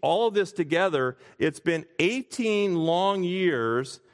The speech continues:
and all there is is a foundation with nothing built upon it. And so why is that? Why have they drug their feet? I-, if the temple is such an important part of Jewish religious life,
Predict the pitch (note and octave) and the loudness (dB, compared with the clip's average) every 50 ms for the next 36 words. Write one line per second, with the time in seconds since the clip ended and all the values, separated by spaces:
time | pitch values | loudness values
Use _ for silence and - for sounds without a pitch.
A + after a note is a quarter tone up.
0 | _ _ - C#3+ D3+ C3 - - D#3 E3 F3+ F#3+ G3+ F#3 G3+ G3 F#3 - E3 E3 | _ _ -2 -2 -2 0 0 0 2 2 2 2 2 2 0 0 0 2 2 2
1 | D#3+ C#3+ C#3+ C#3+ C#3 C#3+ - C#3 B2+ C3+ B2+ - - D3+ D3 D3 C#3+ C3 D3 D3+ | 2 2 2 0 -2 -4 -6 -4 -2 -2 -2 0 0 0 0 0 0 0 0 0
2 | E3 D#3+ - - B2 A2+ G#2+ G#2+ A2 B2 B2+ - _ _ _ _ _ - A#2+ B2 | 0 -2 -4 -4 -6 -6 -6 -6 -8 -10 -12 -16 _ _ _ _ _ -4 -4 -4
3 | B2 C3 D3 D3 C#3+ - C3 B2 A#2 G#2 A#2 A2 G#2+ - A#2 - - A2+ G2+ G2 | -2 0 0 0 0 0 -2 -4 -2 -2 -2 -2 -2 -4 -8 -6 -6 -6 -6 -6
4 | F#2 - - - _ _ _ _ _ _ _ _ _ _ _ _ _ _ _ _ | -8 -14 -16 -20 _ _ _ _ _ _ _ _ _ _ _ _ _ _ _ _
5 | _ _ _ - - E3+ D#3+ - G3+ F3 E3 F3+ G3 A#3 B3+ C4 - F3 G3 G#3+ | _ _ _ -4 -4 -2 0 0 0 2 2 2 2 2 0 -2 0 0 0 0
6 | G#3+ F#3 - D3 B2 A2+ G#2 G2 A#2+ C#3+ D3+ D#3+ F3 G#3 A3+ B3 B3 A3+ - - | 0 -2 -2 -2 -2 -2 -2 -4 -2 -2 0 0 0 0 0 -2 -2 -4 -8 -18
7 | - - - F3+ E3+ F3 F3+ F3 D#3+ E3+ E3+ E3+ E3+ E3 D3 D3+ D3+ C#3+ C3+ C3+ | -10 -4 0 2 2 2 2 0 0 0 0 0 0 -2 -2 0 0 2 2 2
8 | C#3+ D3 D3 - - F3 F3+ E3 D#3 - - B3 A#3 F#3+ C3 F#2 - - - _ | 0 -2 -6 -10 -6 -2 -2 -2 -2 -4 -6 -6 -4 -4 -4 -6 -8 -14 -20 _
9 | _ _ _ _ _ _ _ _ _ _ _ _ _ - - _ - A#2 - - | _ _ _ _ _ _ _ _ _ _ _ _ _ -20 -16 _ -8 -8 -4 -2
10 | E3 F#3 F#3 - - F#3 F3 - - A3+ A3+ B3 B3+ D4 D4+ C#4 B3+ G#3 - - | -2 -2 -2 -2 -4 -6 -6 -4 -2 -2 -2 -2 -2 -2 -2 -2 -2 -2 -2 0
11 | G#3+ G#3+ G#3+ - G3+ F#3 E3 D3 - - G3 G#3 G#3+ G3+ F#3+ F3 - F3+ F3 F3 | -2 -2 -2 -2 -4 -4 -4 -4 -2 0 0 0 0 -2 -4 -4 0 2 2 2
12 | F3 E3 D3 C3 B2+ C3+ D#3 F3+ G3 F#3+ - - D#3+ C#3+ C#3+ D#3+ E3 D3+ D3 D3 | 2 2 0 -4 -2 0 0 0 0 0 -2 -6 -6 -2 -2 -2 -2 -2 -4 -8
13 | C3+ - F#3+ A3+ B3 G3+ D#3 D3 D#3 | -6 -2 -2 0 2 2 2 0 0